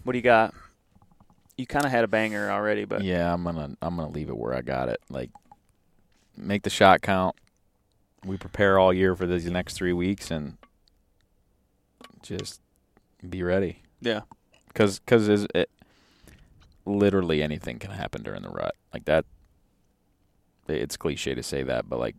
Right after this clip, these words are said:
Speaker 2: you may think you've got this deer pattern perfectly. The perfect cold front comes through. The rain just stops, and I'm gonna go get in the stand. I'm gonna kill one tonight. You might sit there for a real long time and see no deer,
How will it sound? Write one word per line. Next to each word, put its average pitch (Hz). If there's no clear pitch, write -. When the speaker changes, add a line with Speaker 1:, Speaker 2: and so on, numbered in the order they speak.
Speaker 2:
you 95
may 90
think -
you've 85
got 87
this 85
deer 82
pattern 80
perfectly. 87
The 78
perfect 85
cold 85
front 82
comes 82
through. 85
The 80
rain 87
just 85
stops, 80
and 64
I'm 92
gonna 95
go 87
get 87
in -
the -
stand. 80
I'm 90
gonna 78
kill 87
one 80
tonight. 78
You 80
might 85
sit -
there 85
for 73
a 87
real 95
long 85
time 92
and 87
see -
no 85
deer, 82